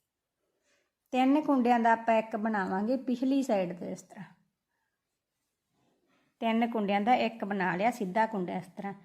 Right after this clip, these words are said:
ਕੁੰਡੇ ਆਪਾਂ ਉਤਾਰਨੇ ਨਹੀਂ ਇਹ, ਠੀਕ ਹੈ। ਜਿਹੜਾ ਆਪਣਾ ਪਹਿਲਾ ਕੁੰਡਾ ਇਹਨੂੰ ਦੁਬਾਰਾ ਫੇਰ ਇਸ ਤਰ੍ਹਾਂ ਪਿਛਲੀ ਸਾਈਡ ਤੋਂ ਇਸ ਤਰ੍ਹਾਂ ਕਰਕੇ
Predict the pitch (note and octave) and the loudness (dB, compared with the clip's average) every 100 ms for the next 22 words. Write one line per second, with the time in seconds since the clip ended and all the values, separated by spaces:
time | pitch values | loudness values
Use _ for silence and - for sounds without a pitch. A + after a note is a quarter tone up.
0 | _ _ _ C4 B3+ C4 C4+ C4+ B3+ B3 | _ _ _ -2 2 6 4 6 4 6
1 | A#3 G#3 G3+ A3 G3+ E3+ G3 G3+ G3+ B3+ | 6 6 4 -2 -2 -4 -6 -8 -6 -6
2 | D#4+ E4+ - _ _ _ - A#3 C4 C#4 | -4 -6 -10 _ _ _ -4 2 6 6
3 | C#4 C4 C4 B3 B3+ D#4 D4+ A3+ G#3+ A3+ | 4 2 4 2 4 4 2 0 2 2
4 | B3 G#3+ F#3+ F#3 G3 G#3+ G#3 F#3+ F#3+ G3 | 0 0 2 4 4 0 -2 -2 -2 -4
5 | G#3 A#3+ C#4+ - A#3 B3 C4+ C4 G#3+ F#3 | -4 -2 -2 -4 -4 -2 -2 0 0 0
6 | F3+ B3 C#4 - _ _ - G3+ - A3+ | 0 -4 -6 -10 _ _ -16 -16 -10 -8
7 | A3+ F#3+ F#3 F#3+ | -4 -2 -4 -6